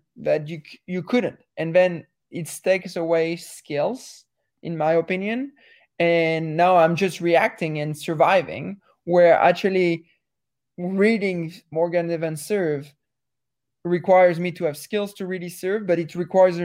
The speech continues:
requires him to have skills to create that spin. So I think that's where I am more for it. I feel like it's, um, I think the sport is gonna go that way where players will be able to generate some kind of spin through that hand and create that.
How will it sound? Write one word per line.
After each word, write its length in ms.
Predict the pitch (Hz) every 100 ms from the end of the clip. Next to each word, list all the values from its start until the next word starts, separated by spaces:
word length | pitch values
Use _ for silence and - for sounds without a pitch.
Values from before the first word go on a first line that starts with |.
| 170 _ _
requires 540 | 170 175 - 180 170 160
him 180 | 202
to 120 | 185 180
have 120 | 151
skills 340 | - 214 196
to 100 | -
create 380 | 156 - 180 185
that 200 | 131 -
spin. 340 | - 73 - 170 _ _
So 160 | - 185
I 60 | 185
think 300 | 226 226 190
that's 260 | 208 208
where 420 | 196 196 185 175 - _ _ _ _ _
I 120 | 175
am 140 | 196 185
more 340 | 175 180 190
for 320 | 196 190 190
it. 140 | 202 -
I 140 | - 165
feel 260 | 175 175
like 240 | 170 160 180
it's, 280 | 160 -
um, 420 | 175 165 156 151 147 _ _ _ _ -
I 100 | 160
think 260 | 156 190
the 80 | 175
sport 300 | 165 - 196
is 120 | 202
gonna 200 | 170 170
go 140 | 160 165
that 200 | 156 160
way 200 | 160 165
where 360 | 156 147 147 _ _ -
players 340 | 175 175 165
will 160 | 165 160
be 160 | 160
able 240 | 160 160 151
to 120 | 170
generate 480 | 156 165 160 160 156
some 200 | 160 151
kind 240 | 165 156
of 100 | 147
spin 560 | - - 170 185 214 226 _ - -
through 140 | 170
that 200 | 165 160
hand 380 | 156 160 160 175
and 240 | 165 156 147 _ _ _ _ _
create 340 | - 160 160
that. 320 | 143 147 185